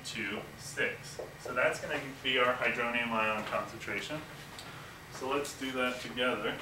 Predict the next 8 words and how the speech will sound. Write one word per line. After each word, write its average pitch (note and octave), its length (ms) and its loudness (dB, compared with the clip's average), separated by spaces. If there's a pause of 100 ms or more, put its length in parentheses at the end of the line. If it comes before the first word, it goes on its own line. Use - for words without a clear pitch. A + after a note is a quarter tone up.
(1400)
Ten B2+ 280 -2 (160)
to A#2 60 -6
the A2 800 -8
negative A2+ 440 -4
three G#2+ 160 -6 (100)
point G#2+ 220 -6
two - 160 -12
six. - 480 -12